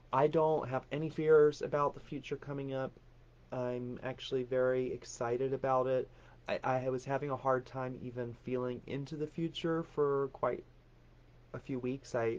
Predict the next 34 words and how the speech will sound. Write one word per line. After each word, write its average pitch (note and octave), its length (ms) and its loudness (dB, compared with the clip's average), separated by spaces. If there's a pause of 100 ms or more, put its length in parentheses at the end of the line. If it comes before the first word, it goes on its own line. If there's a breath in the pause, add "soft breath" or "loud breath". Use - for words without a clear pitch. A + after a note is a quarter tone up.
(120)
felt - 280 0
to A#2+ 120 -12
just - 240 -16
hold A#2 200 2
off A2+ 300 -2
on C3 100 -4
that. D3 240 -4 (360 loud breath)
And A#2+ 140 -8
then A#2+ 200 -2
after B2 500 -2
the A#2 220 -6
election A#2+ 1120 -6
decision A#2 580 -6
came A#2 340 -10 (100)
through, C3+ 460 4 (320 loud breath)
it's - 120 -12
like A#2 100 -6
my A2 200 -2
vision B2 540 -2
opened A#2+ 440 -4
up, D3+ 420 0
and A#2 320 -6
all B2+ 220 2
of B2 100 -6
a C3 60 -6
sudden B2 600 -4
I A#2 140 -10
could A2+ 160 -10
see A#2 320 -8 (300)
how D3+ 360 2
I'm B2+ 140 -4
gonna B2+ 220 -4
be A#2 200 -6
playing, A#2 640 0